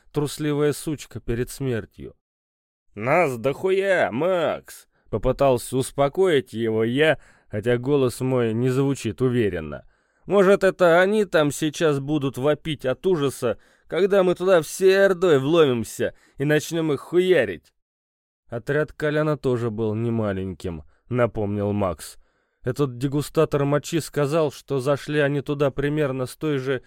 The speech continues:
мотивацией, нас дохуя, а по итогу было дохуя воплей ужасов.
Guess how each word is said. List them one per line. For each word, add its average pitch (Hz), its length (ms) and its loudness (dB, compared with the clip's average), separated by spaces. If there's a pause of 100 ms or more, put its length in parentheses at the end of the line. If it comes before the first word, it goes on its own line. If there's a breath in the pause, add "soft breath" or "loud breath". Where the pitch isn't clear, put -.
(160 soft breath)
мотивацией, 135 880 -2 (160)
нас 147 300 0
дохуя, 139 640 0 (300)
а 117 120 -8
по 143 220 0
итогу 139 400 -2
было 131 320 0
дохуя 131 460 0
воплей 135 460 0
ужасов. 98 640 -6